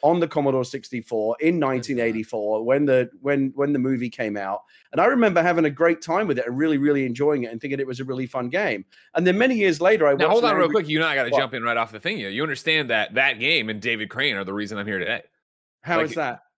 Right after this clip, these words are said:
Speaker 2: that, that one, of course, also got ported to Master System and it had different stuff on it.
Speaker 1: It was on, it was on every platform.
Speaker 2: It, it, when Master System's the best version.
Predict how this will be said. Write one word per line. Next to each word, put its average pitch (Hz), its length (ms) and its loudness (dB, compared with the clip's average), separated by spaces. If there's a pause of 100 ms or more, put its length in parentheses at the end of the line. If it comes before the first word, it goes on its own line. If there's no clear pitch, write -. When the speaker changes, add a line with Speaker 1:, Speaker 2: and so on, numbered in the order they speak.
(140)
Speaker 2:
that, 147 360 -2
that 156 220 0
one, 151 180 2
of 139 200 -2
course, 147 240 2
also 135 240 0
got 120 140 0
ported 123 220 2
to 113 60 -6
Master 127 320 -2
System 104 380 -10
and 98 120 -8
it 101 60 -10
had 107 220 -2
different 101 260 -8
stuff 131 260 -2
on 87 180 -8
it. 82 60 -6
Speaker 1:
It 196 60 2
was 196 80 2
on, 202 120 4
it 220 100 4
was 196 120 4
on 190 120 4
every 254 220 2
platform. 101 540 -8
Speaker 2:
It, 127 180 2
it, 131 80 2
when 139 140 -4
Master 135 300 -4
System's 110 340 -10
the 92 60 -12
best 87 180 -6
version. 90 220 -8